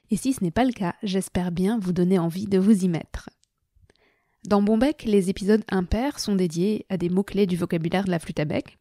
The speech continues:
comme c'est le cas aujourd'hui, et les épisodes pairs sont des entretiens avec des acteurs du monde de la flûte à bec, des flûtistes, des enseignants, des facteurs bien sûr, entre autres. Et je mets un point d'honneur à les rencontrer en vrai. À chaque fois, je vous propose aussi dans les notes de l'épisode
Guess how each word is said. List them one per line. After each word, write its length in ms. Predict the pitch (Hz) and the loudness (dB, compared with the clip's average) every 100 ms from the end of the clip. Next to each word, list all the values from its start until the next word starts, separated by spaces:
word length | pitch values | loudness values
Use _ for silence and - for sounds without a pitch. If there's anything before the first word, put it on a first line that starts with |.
| _ | _
comme 140 | 180 170 | -2 -2
c'est 100 | - | -4
le 80 | |
cas 140 | 170 214 | 2 4
aujourd'hui, 440 | 190 175 165 247 - _ _ _ _ 262 | 4 2 0 -4 -4 _ _ _ _ 2
et 80 | |
les 160 | 269 233 | 4 4
épisodes 400 | 214 185 185 - | 0 2 0 0
pairs 240 | 254 311 | -2 -2
sont 140 | - 277 | -2 4
des 180 | 254 214 | 4 4
entretiens 460 | 233 185 - 214 - 202 | 0 -2 -4 -10 -6 -2
avec 200 | 185 170 | -2 0
des 220 | 185 165 | -2 -2
acteurs 340 | 156 202 214 | -4 -2 -2
du 100 | 190 | 0
monde 200 | 185 196 | 0 2
de 80 | 185 | 2
la 100 | 165 | 0
flûte 220 | - 196 | -6 -4
à 80 | 180 | -2
bec, 240 | 160 190 - 185 | 0 -4 -6 -2
des 140 | 220 | -2
flûtistes, 580 | - 185 - 190 226 175 | 0 -8 -4 -6 -6 0
des 160 | 202 | 2
enseignants, 440 | 180 175 160 185 214 | 2 -2 -2 0 2
des 120 | 185 | 0
facteurs 400 | 156 147 151 196 | -2 -6 -6 -4
bien 200 | 165 147 | -4 -6
sûr, 280 | - 156 202 _ _ 202 | -6 -8 -8 _ _ -2
entre 260 | 202 - | -2 -2
autres. 220 | - - - - - - 208 | -8 -12 -18 -20 -20 -8 -2
Et 80 | |
je 100 | 190 | 2
mets 140 | 196 226 | 4 4
un 140 | 185 | 2
point 220 | - 208 | 0 -2
d'honneur 460 | 196 170 156 190 - - | 0 0 0 -4 -6 2
à 100 | 214 | 4
les 140 | 190 | 4
rencontrer 640 | 180 175 180 175 - 180 - - | 0 -4 -4 -4 -6 -10 -14 -4
en 100 | 214 | -2
vrai. 300 | 180 175 - _ _ _ _ _ - | 0 -4 -12 _ _ _ _ _ -6
À 60 | - | -4
chaque 180 | 180 165 | -4 -2
fois, 180 | 226 247 | -2 0
je 80 | 226 | 2
vous 120 | 208 | 0
propose 380 | 240 247 240 220 | 2 0 2 2
aussi 240 | 208 - 180 | 0 -2 0
dans 140 | 185 | 2
les 120 | 180 | 2
notes 180 | 180 233 | 0 2
de 80 | 202 | 2
l'épisode 600 | 175 - 156 185 254 | 2 -2 -4 -2 -2